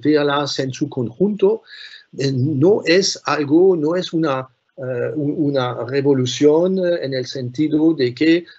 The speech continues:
antes no existían competencias, eh, como lo creen algunos, eh, eh, eh, algunos, eh, especialistas de resultados de aprendizajes.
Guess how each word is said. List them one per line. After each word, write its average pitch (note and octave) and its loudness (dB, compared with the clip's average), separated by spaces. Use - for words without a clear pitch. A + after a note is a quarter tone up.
antes F3 -2
no E3+ 0
existían D#3+ 0
competencias, D#3 -6
eh, B2+ -8
como C#3 0
lo C3+ 0
creen D3+ 0
algunos, C3 -2
eh, C3 -4
eh, A#2 -2
eh, A2 -6
algunos, B2 0
eh, A2 2
especialistas B2+ -2
de B2 0
resultados A#2 -4
de A2+ -2
aprendizajes. G2 -8